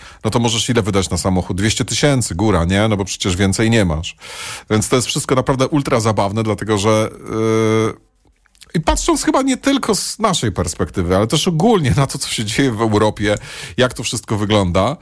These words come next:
n-, no to kierowanie jakiegoś samochodu za tak, ja, ja rozumiem, tam, nie wiem, trzydzieści lat temu, e, robienie trzydrzwiowej wersji Golfa, e, żeby rodzice mogli, em, e, swojemu osiemnastolatkowi takie auto kupić nowe,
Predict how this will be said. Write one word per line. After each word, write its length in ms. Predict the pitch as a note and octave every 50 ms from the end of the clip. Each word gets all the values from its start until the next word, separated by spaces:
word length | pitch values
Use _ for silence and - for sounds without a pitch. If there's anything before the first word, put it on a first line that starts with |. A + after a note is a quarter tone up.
| - - - - - - _
n-, 280 | G#2+ G#2 G#2 G#2+ G#2+ G#2+
no 80 | A#2+ B2+
to 340 | B2+ - C#3+ C#3+ C#3+ C#3+ - E2 - - - A2 A2 A#2
kierowanie 380 | - - C#3 B2+ A#2 D3 D#3+ G3+
jakiegoś 400 | - - - C#3+ C3 - - - - - - - C#3+ -
samochodu 480 | - - B2+ B2 A#2+ G#2 C#3 D3+ C#3+
za 140 | A#2+ B2 A#2
tak, 180 | - C3 - -
ja, 140 | C3 - - -
ja 120 | A#2 A#2
rozumiem, 420 | C3 D3 D3 F3 E3 C3 G#2 F#2 - - - - -
tam, 220 | - A2+ G#2 G#2+
nie 120 | A2 A2+ F#2+
wiem, 280 | F#2+ F#2 F2+ F2+ - - _ _ _ _ _ _
trzydzieści 480 | - - - A2 A2 C#3 C3+ - - B2
lat 180 | B2+ A2 - -
temu, 420 | D3 A#2 G2 F2 F2 E2+ E2+ E2 - -
e, 160 | F#2+ F#2 F#2+
robienie 360 | G2+ G2+ G#2+ A2+ A2+ A2 G#2+
trzydrzwiowej 600 | F#2+ - - - G#2+ G2 G2 G#2 B2 A#2+ A#2+ A2+
wersji 340 | G2 G#2+ A2+ G#2+ - - G#2
Golfa, 340 | F#2+ A#2+ B2 A2 F#2 - F2+
e, 160 | E2+ F2 F#2+ - F#2 - - G2 G2 F#2+ G2 G2 G2 F#2+
żeby 460 | F#2+ F#2+ F#2+ G2+ F#2+ G2+ G2+ G2+ F#2+ -
rodzice 460 | - G#2+ A2+ A2+ A2 A2 - - G#2
mogli, 400 | G2+ G#2 G#2+ G#2 G2+ G2+ G2+ F#2+ - - - - - - - -
em, 320 | - F#2 F2+ F#2+ F#2+ F#2+
e, 320 | F#2+ F#2 F#2 - F#2 F#2+ F#2
swojemu 420 | - - A2+ G#2 G#2 G#2+ G#2+ G2+
osiemnastolatkowi 800 | G2+ - - G#2+ G#2 G#2 G2 - A2+ G2+ G2 - - A2+ G2 G2+
takie 240 | - - - - -
auto 220 | G#2 G#2 - G2
kupić 320 | - - - - F2 - A#2
nowe, 580 | A#2+ A#2+ A2 F#2+ F2 F#2 F2 G#2+ C3+ D#3+ F3